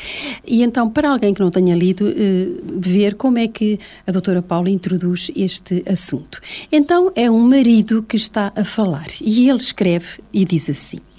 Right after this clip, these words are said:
Longe vão os tempos em que nos conhecemos. Um olhar de relance captou a minha atenção e despertou uma sintonia de características,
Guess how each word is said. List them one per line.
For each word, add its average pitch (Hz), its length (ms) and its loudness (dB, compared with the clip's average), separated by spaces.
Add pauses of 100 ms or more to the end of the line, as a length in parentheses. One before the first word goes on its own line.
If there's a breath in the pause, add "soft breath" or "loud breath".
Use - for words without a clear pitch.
(560 loud breath)
Longe 277 440 4
vão 180 220 4
os 175 160 -2
tempos 175 420 0
em 180 100 2
que 175 100 -2
nos 165 140 0
conhecemos. - 800 -4 (600 soft breath)
Um 202 120 6
olhar 175 360 4
de 175 120 -2
relance 196 580 0
captou 226 420 0
a 220 40 4
minha 208 240 4
atenção 214 560 0
e 175 80 2
despertou 180 500 -2
uma 175 160 4
sintonia 180 720 2
de - 80 -8
características, 180 1000 -2